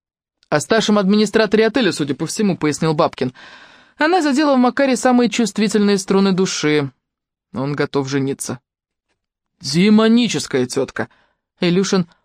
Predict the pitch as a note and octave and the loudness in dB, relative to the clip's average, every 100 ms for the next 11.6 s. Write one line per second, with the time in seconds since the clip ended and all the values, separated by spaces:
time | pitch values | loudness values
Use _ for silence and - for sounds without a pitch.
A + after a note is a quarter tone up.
0 | _ E3 D#3 C#3 D3+ D3+ D3+ C#3 C#3+ - | _ -4 -4 -2 0 0 -2 -2 -4 -2
1 | D3 - D3 - - - _ _ _ _ | -4 -2 -4 -4 -10 -16 _ _ _ _
2 | _ _ G4 F#4+ E4 D4 F4 - - D4+ | _ _ -4 0 0 0 -2 -4 0 0
3 | G3 E3+ D#3+ - _ _ _ _ _ _ | 0 -2 -4 -4 _ _ _ _ _ _
4 | G3+ G3 C4+ G#3+ E3 E3 F#3 C3 D3 - | -4 0 -2 0 2 2 2 0 -2 -2
5 | C#3+ - _ _ _ _ _ _ _ _ | -6 -8 _ _ _ _ _ _ _ _
6 | _ _ _ _ - - F#3+ F3 E3 D#3 | _ _ _ _ -16 -4 0 0 0 -2
7 | D3+ F#3+ - - C#3+ C#3+ D3+ C3+ - _ | -2 -6 -8 -12 -8 -6 -6 -6 -8 _
8 | _ _ _ _ _ _ D3 D3 F3+ A#3+ | _ _ _ _ _ _ -6 0 2 2
9 | - - - C5 - G3+ D3+ C#3 E3+ C4 | -2 -10 -8 -6 -2 0 0 2 2 2
10 | A3 C3 - _ _ _ _ _ D3 C#3+ | 2 -2 -4 _ _ _ _ _ -6 -6
11 | D3 C3 - - A#2+ | -6 -6 -6 -6 -8